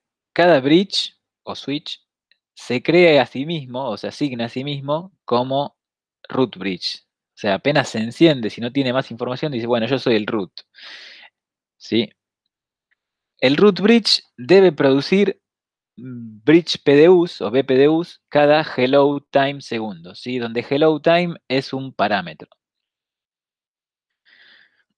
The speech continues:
<clears throat> Las bridge P D U van a competir para ver cuál es superior, ¿sí?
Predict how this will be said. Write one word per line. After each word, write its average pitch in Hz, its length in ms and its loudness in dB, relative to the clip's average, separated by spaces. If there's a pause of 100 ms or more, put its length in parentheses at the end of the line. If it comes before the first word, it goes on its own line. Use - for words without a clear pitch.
(100)
<clears throat> 127 460 -8 (1000)
Las 139 400 0
bridge 180 380 -2
P 190 100 2
D 175 160 6
U 208 280 0 (380)
van 147 220 2
a 135 60 -2
competir 131 680 -4 (220)
para 107 200 -4
ver 123 140 -4
cuál 120 180 -2
es 117 100 -2
superior, 139 640 0 (560)
¿sí? 123 400 -10